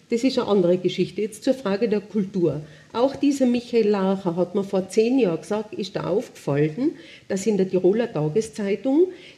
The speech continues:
die, die Bergberichte jetzt nimmer im Kulturteil kommen, sondern im Sportteil.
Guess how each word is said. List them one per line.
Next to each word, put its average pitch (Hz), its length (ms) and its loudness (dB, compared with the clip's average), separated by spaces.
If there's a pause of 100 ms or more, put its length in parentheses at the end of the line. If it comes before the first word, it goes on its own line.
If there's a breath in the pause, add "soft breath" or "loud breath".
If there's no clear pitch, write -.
(120)
die, 196 380 2 (100)
die 170 120 -2
Bergberichte 190 1200 -2
jetzt 202 460 -2
nimmer 320 500 6 (480 loud breath)
im 254 220 2
Kulturteil 262 640 0 (100)
kommen, 151 440 -2 (260)
sondern 196 380 2
im 170 120 4
Sportteil. 139 760 -4